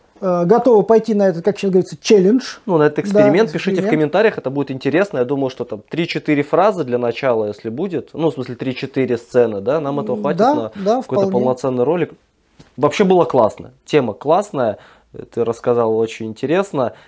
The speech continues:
Speaker 2: Э, э, книжки мы, наверное, тоже укажем в описании,
Speaker 1: Конечно.
Speaker 2: чтобы люди могли их поискать, почитать.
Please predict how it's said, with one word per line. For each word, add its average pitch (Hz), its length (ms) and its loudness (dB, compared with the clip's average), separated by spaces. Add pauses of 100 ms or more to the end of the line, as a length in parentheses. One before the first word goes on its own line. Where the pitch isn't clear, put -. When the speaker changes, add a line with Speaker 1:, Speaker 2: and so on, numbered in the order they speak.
(140)
Speaker 2:
Э, 113 440 -2 (880)
э, 110 360 -4
книжки 131 580 -4
мы, 107 140 -10
наверное, 113 420 0
тоже 110 220 -2
укажем 107 540 -2
в 101 500 -2
описании, 180 540 -2
Speaker 1:
Конечно. 170 240 0
Speaker 2:
чтобы 110 160 -4
люди 110 180 -6
могли 110 220 -4
их 104 100 -10
поискать, 107 380 -4
почитать. 143 540 -4